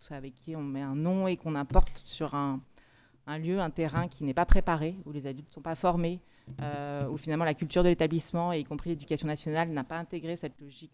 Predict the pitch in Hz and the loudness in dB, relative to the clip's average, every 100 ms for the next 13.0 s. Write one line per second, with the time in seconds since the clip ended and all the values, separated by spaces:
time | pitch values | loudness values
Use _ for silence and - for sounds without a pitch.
0 | 139 127 - 143 - 160 143 - 180 170 | -20 -20 -20 -20 -18 -16 -14 -10 -10 -10
1 | 151 - 156 160 170 170 147 131 - - | -14 -12 -8 -6 -6 -6 -8 -10 -20 -20
2 | _ - 135 135 131 135 131 131 85 69 | _ -18 -14 -12 -10 -10 -8 -10 -10 -12
3 | 65 60 - - 131 127 - 151 139 - | -14 -16 -16 -16 -14 -14 -12 -14 -12 -4
4 | 175 170 156 139 147 143 143 - 147 151 | 0 0 -2 -4 -4 -4 -6 -4 -2 0
5 | 170 180 - - 143 143 147 156 160 139 | 0 0 -4 -4 -4 -2 -2 -2 -2 -4
6 | 135 135 - - 151 165 151 180 175 156 | -8 -10 -14 -14 -10 -8 -8 -8 -10 -10
7 | 147 147 156 151 170 - - - - 139 | -10 -8 -6 -6 -6 -10 -20 -20 -16 -10
8 | 139 139 135 143 147 147 151 170 - - | -8 -8 -8 -8 -6 -4 -4 -6 -10 -14
9 | 143 135 123 123 131 143 - 135 - 160 | -10 -10 -10 -8 -6 -6 -10 -20 -10 -10
10 | - 139 135 131 135 - 151 135 131 147 | -10 -12 -10 -12 -12 -8 -6 -6 -2 -4
11 | 143 165 190 - 143 139 135 139 131 - | -4 -10 -14 -12 -10 -8 -6 -4 4 6
12 | 143 139 - - - 143 139 - 143 | 6 2 -12 -20 -10 -10 -8 -10 -10